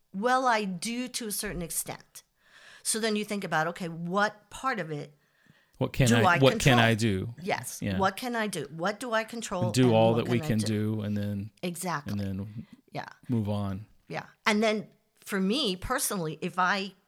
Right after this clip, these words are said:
Speaker 1: once I start thinking about it and resolving those issues that I can resolve, then I just dump the rest. Because when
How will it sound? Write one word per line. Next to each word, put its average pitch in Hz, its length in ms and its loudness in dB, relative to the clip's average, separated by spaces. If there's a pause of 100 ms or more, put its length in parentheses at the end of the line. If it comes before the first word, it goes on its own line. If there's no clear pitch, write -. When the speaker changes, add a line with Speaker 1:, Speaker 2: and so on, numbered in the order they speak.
(520)
Speaker 1:
once 202 480 -2
I 175 100 0
start 170 400 -4
thinking 196 260 -6
about 151 300 -4
it 165 220 -8 (420)
and 170 260 -2
resolving 170 600 0
those 156 200 -6
issues 156 280 -8
that 156 120 -10
I 156 120 -8
can 156 180 -10
resolve, 170 580 -4 (300)
then 170 220 -2
I 185 240 2
just 175 420 -8
dump 226 320 2 (240)
the 170 100 -4
rest. - 600 -4 (800)
Because 180 840 -2 (760)
when 185 500 -2